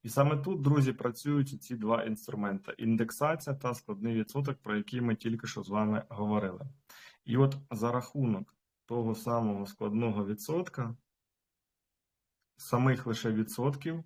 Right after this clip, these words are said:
приблизно буде десь в три рази більше, а саме два мільйона сімсот тисяч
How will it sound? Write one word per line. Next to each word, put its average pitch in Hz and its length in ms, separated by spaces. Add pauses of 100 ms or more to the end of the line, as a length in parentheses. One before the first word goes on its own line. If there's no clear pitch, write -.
приблизно 113 720 (200)
буде 104 540 (360)
десь 110 360
в - 140
три 151 480
рази 117 560 (400)
більше, 110 540
а 110 80
саме 107 360
два 104 260
мільйона 131 540 (1120)
сімсот 139 720
тисяч 123 560